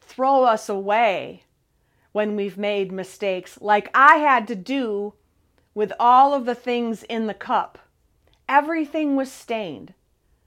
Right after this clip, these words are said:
I had to wash out the cup and get rid of everything that had stained on it and wash my hands and get rid of the paper. But Jesus doesn't do that. Jesus renews us and restores us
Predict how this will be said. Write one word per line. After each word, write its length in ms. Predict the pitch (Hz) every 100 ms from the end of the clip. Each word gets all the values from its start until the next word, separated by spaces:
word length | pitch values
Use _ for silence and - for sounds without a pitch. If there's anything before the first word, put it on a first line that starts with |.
| _ _ _ _ _ _
I 100 | 233
had 200 | 247 226
to 80 | 214
wash 540 | 202 247 269 302 - -
out 320 | 254 269 269
the 80 | 233
cup 460 | - 254 190 175 -
and 220 | 202 196
get 200 | 247 285
rid 140 | 294
of 140 | 269 240
everything 420 | 247 254 254 254
that 120 | 220
had 200 | 226 220
stained 420 | - 233 233 220
on 140 | 185 175
it 100 | 151
and 140 | 196
wash 380 | 196 233 277 -
my 160 | 269 254
hands 420 | 226 190 190 190
and 160 | 196
get 200 | 196 285
rid 160 | 294 285
of 100 | 247
the 80 | 233
paper. 680 | - 240 240 190 175 - _ _ _ _ _ _ _ _ _ _ _ _ _ _
But 220 | 226 - _ _ _ _ -
Jesus 400 | 247 277 294 277
doesn't 440 | 277 254 233 208
do 280 | 220 240 233
that. 440 | 175 160 - - _ _ _ _ _ _ _ _ _
Jesus 460 | 247 254 262 -
renews 560 | 233 220 226 247 277 262
us 300 | 285 277 - -
and 340 | 202 202 202
restores 920 | 196 190 - - - 233 240 247 220
us 400 | 196 101 - -